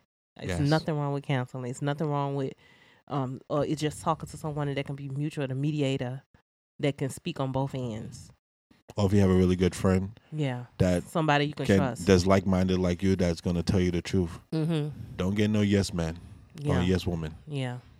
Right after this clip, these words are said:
Speaker 2: Those, those are not good. Those are not
Speaker 1: Yeah,
Speaker 2: good
Speaker 1: girl,
Speaker 2: at all.
Speaker 1: go ahead. Yeah, yeah, man,
Speaker 2: Yeah,
Speaker 1: go.
Speaker 2: 'cause they be quick.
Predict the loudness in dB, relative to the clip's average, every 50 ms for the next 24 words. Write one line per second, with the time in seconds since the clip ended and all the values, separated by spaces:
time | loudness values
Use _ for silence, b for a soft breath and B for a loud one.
0 | _ _ _ _ -6 -4 -4 -2 -2 -2 -2 -2 0 0 -2 -2 -2 -4 -4 -4
1 | -4 -4 -4 -4 -2 -2 0 -2 -2 -2 0 0 0 0 0 0 0 0 0 0
2 | 0 0 0 0 2 2 0 0 -2 -4 -8 -10 -8 -6 -6 -6 -6 -8 -4 -2
3 | 0 0 0 0 -2 -2 -2 -2 0 0 0 0 0 0 2 2 4 4 2 2
4 | 2 4 2 2 2 0 -6 -18